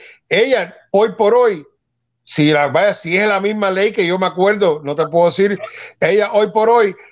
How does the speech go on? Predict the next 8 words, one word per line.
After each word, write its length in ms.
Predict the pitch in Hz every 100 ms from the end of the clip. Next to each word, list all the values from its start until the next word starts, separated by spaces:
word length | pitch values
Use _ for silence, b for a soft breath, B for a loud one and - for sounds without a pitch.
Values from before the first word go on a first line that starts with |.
| _
tiene 340 | - 190 220 208
que 100 | -
sa-, 320 | - 196 196
tiene 320 | 190 214 208
que 280 | 180 165 151 B B _ -
sale 540 | - - 226 226 196
como 240 | 165 160
alcaldesa 800 | 156 143 165 175 240 262 262 262